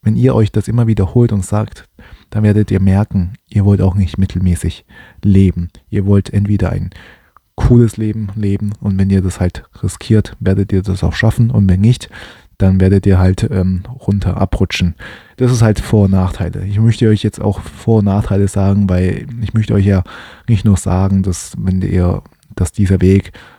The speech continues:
auch sehr schön sein wird. Um, ähm, das Ziel, wenn man das erreicht, ist sehr schön, aber man kann halt mehr verlieren, um auf dem Weg des, zum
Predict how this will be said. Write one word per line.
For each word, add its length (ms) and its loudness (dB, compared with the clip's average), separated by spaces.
auch 180 -2
sehr 220 -2
schön 300 2
sein 260 0
wird. 320 -4
Um, 560 -6
ähm, 380 -8
das 180 -4
Ziel, 540 2
wenn 120 -6
man 120 -2
das 100 -8
erreicht, 400 -4
ist 260 -12
sehr 160 -4
schön, 360 2
aber 360 -2
man 100 -4
kann 220 -2
halt 220 -4
mehr 220 4
verlieren, 600 -2
um 420 0
auf 140 -2
dem 160 2
Weg 200 2
des, 180 -10
zum 260 -4